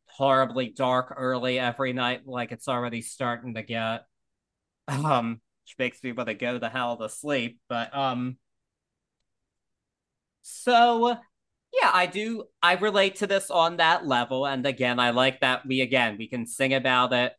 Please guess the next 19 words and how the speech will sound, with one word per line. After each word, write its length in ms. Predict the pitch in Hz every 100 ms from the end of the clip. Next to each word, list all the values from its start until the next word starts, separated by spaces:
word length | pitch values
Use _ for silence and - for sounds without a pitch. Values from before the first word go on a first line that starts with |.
| _ _ _ _ _ _ _ _
with 140 | 123 -
some 160 | 143
hope. 500 | 131 147 120 107 127
The 180 | 143 127 _ _ _ _ _ _ -
only 380 | 240 320 285 214
th-, 200 | - - _ -
real 300 | 175 190 156
note 280 | 160 160
I 120 | 147 135
have 240 | 139 123
about 280 | 123 123 -
this, 200 | 131 -
what's 240 | 269 -
with 160 | 247 233 -
the, 180 | 185 -
this 180 | 247 -
is, 140 | 359
like, 220 | 254 226
the, 120 | -